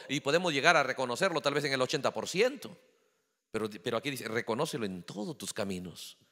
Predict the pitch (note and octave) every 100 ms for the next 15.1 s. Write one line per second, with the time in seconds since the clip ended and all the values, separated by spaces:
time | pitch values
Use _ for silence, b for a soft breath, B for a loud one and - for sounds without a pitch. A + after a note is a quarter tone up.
0 | _ _ _ _ _ _ B2+ C#3 G#2 C#3
1 | B2+ F#3 A#3 D3 B2+ C3 A2+ C3+ C#3+ D#3
2 | F3+ D3 A#2 A#2 A2 G#2+ G#2+ G#2 B2+ B2
3 | A2 A2+ F#2+ A2+ A2 G2 F#2 - B C3
4 | - G#3 - - C3+ B2 E3 E3 F#3 E3+
5 | C3+ A#2+ E3 D3 A#2 C#3 C#3+ C#3+ C#3+ D#3
6 | G#3 D3+ G3 B3 - - B - A#2 A#2
7 | A2+ A#2+ A#2 A2 F2 B B C3+ C3+ C3
8 | C#3 F3 G#3+ D#3+ D3 C#4 C#4 C#3 G#2 G#2
9 | G2+ G#2+ G2 F#2 B B D3 D3+ D3+ D3
10 | A#2+ - A#3 D4 C#4+ G#3 G3 F#3+ E3 D3
11 | D3+ A3 G#3 F3 G3+ F#3 C3+ D#3 B3+ -
12 | C#3+ C#3 F3+ D#3 D3 F#3 G3 A3+ - B2
13 | C#3 E3+ D#3+ C#3+ D3+ C#3 D3 D3+ F#3 F3+
14 | C3+ D3 C#3 D3+ F3 D#3+ C#4+ - - -
15 | -